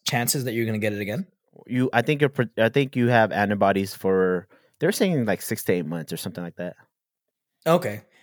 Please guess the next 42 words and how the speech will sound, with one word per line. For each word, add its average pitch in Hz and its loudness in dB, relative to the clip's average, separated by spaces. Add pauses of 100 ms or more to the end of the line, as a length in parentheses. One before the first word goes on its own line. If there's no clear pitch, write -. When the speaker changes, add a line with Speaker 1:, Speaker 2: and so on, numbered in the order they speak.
Speaker 2:
Yeah, 107 0
Speaker 1:
But - 6
I've 330 4
Speaker 2:
so - -6
you - 4
Speaker 1:
heard 311 4
Speaker 2:
should - -6
be 254 2
good 269 2
Speaker 1:
case-, 95 -2
Speaker 2:
for 90 -10
six - -14
to - -12
eight 85 -12
months. 87 -14
Speaker 1:
but 160 2
I've 233 2
heard 233 2
cases 208 0
where 143 2
people 160 0
got 131 2
it, 107 -4
like, 101 -6 (140)
back 123 -2
to 113 -4
back, 127 -8
though. - -14 (460)
Speaker 2:
Really? 143 4 (120)
I 117 2
haven't 113 4
heard, 104 2
I 90 2
haven't, 120 2
I 113 6
haven't, 113 0
haven't 101 -4
really 85 -6
looked 87 -8
into 87 -10
it, 90 -6
but 90 -8